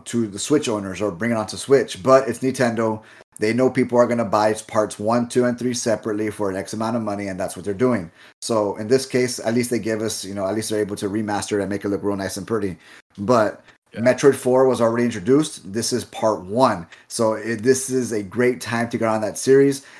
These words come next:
Speaker 1: Part one was the only one I ever beat. I never played part two and three for the GameCube. Um, so I will be replaying this and probably buying it afterwards,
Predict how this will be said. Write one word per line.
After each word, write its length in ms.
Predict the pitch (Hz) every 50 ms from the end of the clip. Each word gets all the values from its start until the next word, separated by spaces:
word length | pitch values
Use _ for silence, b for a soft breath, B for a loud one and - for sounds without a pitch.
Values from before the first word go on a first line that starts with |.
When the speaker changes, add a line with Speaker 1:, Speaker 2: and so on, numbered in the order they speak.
| B B _ -
Speaker 1:
Part 220 | 131 135 135 131
one 180 | 127 135 139 139
was 140 | 123 107 104
the 120 | 117 104
only 140 | 117 123 131
one 160 | 123 123 120
I 120 | 117 117 120
ever 160 | 120 113 101
beat. 280 | 87 92 123 131 131
I 80 | 104 107
never 180 | 110 113 117 101
played 240 | - 123 110 -
part 220 | - 117 117 - -
two 140 | - 117 113
and 160 | 101 90 -
three 220 | 98 110 123 131
for 160 | 123 - 113
the 80 | 101 95
GameCube. 480 | 95 113 123 120 120 156 156 151 151 - B B B B B B - -
Um, 340 | 113 110 110 104 98 180
so 420 | - - 120 113 110 104 92 87 - _ _ -
I 80 | 113 113
will 160 | 117 127 123
be 120 | 120 127
replaying 380 | 123 123 120 123 120 117 113 104
this 220 | 110 107 104 -
and 200 | 107 98 92 82 - _ _ _ -
probably 340 | 113 107 101 104 95 104 101
buying 260 | 85 92 92 95 95
it 120 | 95 82 -
afterwards, 640 | 90 92 - - 98 90 87 87 82 80 - -